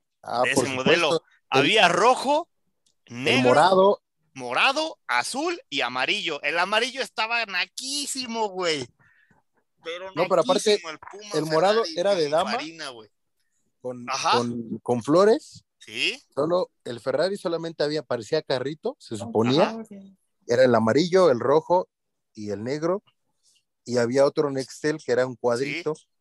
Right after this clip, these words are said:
Speaker 1: pequeño, que era el más pequeño de todos
Speaker 2: Ajá.
Speaker 1: los Nextel. Que era como un Motorola
Speaker 2: Sí,
Speaker 1: así,
Speaker 2: sí,
Speaker 1: cuadrito,
Speaker 2: sí.
Speaker 1: que tenía una camarita.
Speaker 2: Así
Speaker 1: Y
Speaker 2: es,
Speaker 1: siempre,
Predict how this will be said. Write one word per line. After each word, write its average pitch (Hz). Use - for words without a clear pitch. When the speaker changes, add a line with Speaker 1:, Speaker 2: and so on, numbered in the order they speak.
Speaker 1:
pequeño, 123
que 127
era 127
el 120
más 123
pequeño 117
de 107
todos 110
Speaker 2:
Ajá. 160
Speaker 1:
los 202
Nextel. -
Que 120
era 127
como 110
un 120
Motorola 113
Speaker 2:
Sí, 101
Speaker 1:
así, 110
Speaker 2:
sí, -
Speaker 1:
cuadrito, 101
Speaker 2:
sí. -
Speaker 1:
que -
tenía 113
una 117
camarita. 127
Speaker 2:
Así 135
Speaker 1:
Y 117
Speaker 2:
es, 131
Speaker 1:
siempre, 139